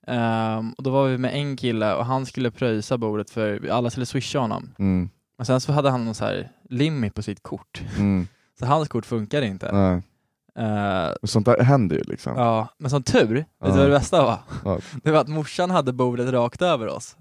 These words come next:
Speaker 2: Aha.
Speaker 1: Ehm, och Fille, mina föräldrar då. Ehm, så jag bara slank över till deras bord. Äh,
Speaker 2: Aha, och gömde
Speaker 1: langade
Speaker 2: det.
Speaker 1: hit kortet.
Speaker 2: Aha.
Speaker 1: Hon fick ju smaska upp kortet.
Speaker 2: Ja, men de fick väl betala, g-,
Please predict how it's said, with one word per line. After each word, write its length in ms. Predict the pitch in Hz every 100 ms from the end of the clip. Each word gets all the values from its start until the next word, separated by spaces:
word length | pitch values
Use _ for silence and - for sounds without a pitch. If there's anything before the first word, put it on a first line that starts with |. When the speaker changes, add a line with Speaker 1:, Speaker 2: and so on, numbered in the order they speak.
| -
Speaker 2:
Aha. 340 | 95 92 80
Speaker 1:
Ehm, 420 | 131 123 117 110
och 140 | - 127
Fille, 340 | 131 131 120 - _ _ _
mina 380 | - 131 117 113
föräldrar 340 | 110 143 135 110
då. 180 | - - _ _ 120
Ehm, 260 | 120 117 113
så 120 | 143
jag 120 | 135
bara 360 | - 156 175 113 -
slank 580 | 139 - - 135 120 123
över 200 | 123 120
till 180 | 139
deras 300 | 160 156 180
bord. 220 | 156 127 - -
Äh, 140 | 170 -
Speaker 2:
Aha, 180 | 107 110
och 100 | 101
gömde 240 | 101 160
Speaker 1:
langade 280 | - 87 151
Speaker 2:
det. 60 |
Speaker 1:
hit 140 | 165 147
kortet. 440 | 160 - 131 - -
Speaker 2:
Aha. 460 | 104 110 90 - - _ -
Speaker 1:
Hon 200 | 135 139
fick 160 | 139
ju 280 | 127 120 113
smaska 360 | - 117 - 120
upp 100 | -
kortet. 260 | - - - _ _ _ _ - -
Speaker 2:
Ja, 40 |
men 140 | 101
de 200 | 95 98
fick 140 | 95 87
väl 80 | 90
betala, 480 | 87 87 120 87 52
g-, 120 | -